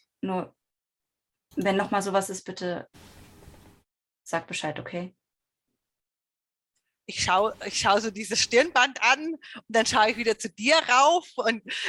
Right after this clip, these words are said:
Speaker 2: ich krieg, hab ganz große Augen, weil das Stirnband so schön ist und so viel wert ist. Ähm, ja, ja, okay. Dann, dann sag ich das in Zukunft, wenn ich ein Siegel, äh, zerstört habe.
Speaker 1: <laughs>
Speaker 2: Also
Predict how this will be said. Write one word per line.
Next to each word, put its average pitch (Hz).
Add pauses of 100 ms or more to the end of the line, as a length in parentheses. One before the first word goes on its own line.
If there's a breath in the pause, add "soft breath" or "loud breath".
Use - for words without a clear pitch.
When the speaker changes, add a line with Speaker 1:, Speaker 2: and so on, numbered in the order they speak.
Speaker 2:
ich -
krieg, 285
hab 233
ganz 269
große 240
Augen, 294
weil 240
das 240
Stirnband 285
so 233
schön 302
ist 294
und 233
so 254
viel 208
wert 311
ist. - (440 loud breath)
Ähm, 233 (120)
ja, 214 (320)
ja, 294
okay. 330 (220)
Dann, 269
dann 311
sag 320
ich 240
das 226
in 220
Zukunft, 208
wenn 208
ich 202
ein 208
Siegel, 190
äh, 190
zerstört 185
habe. 156 (100)
Speaker 1:
<laughs> -
Speaker 2:
Also 262